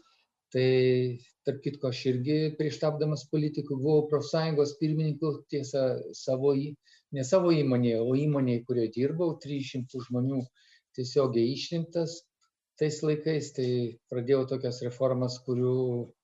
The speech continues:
darbdavys labai nenorėjo, bet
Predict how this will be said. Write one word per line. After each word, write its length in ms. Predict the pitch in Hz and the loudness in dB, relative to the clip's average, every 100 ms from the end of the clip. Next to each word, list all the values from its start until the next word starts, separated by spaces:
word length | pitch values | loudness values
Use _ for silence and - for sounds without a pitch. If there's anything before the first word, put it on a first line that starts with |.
| _ _ _ - | _ _ _ -10
darbdavys 720 | 120 117 113 117 123 131 131 | -2 -2 0 0 2 0 0
labai 340 | 135 107 104 107 | -2 -2 -2 -4
nenorėjo, 640 | 117 127 143 170 180 190 175 _ _ _ _ - | -2 -2 0 0 0 -2 -6 _ _ _ _ -14
bet 480 | 120 139 151 151 | 0 4 6 4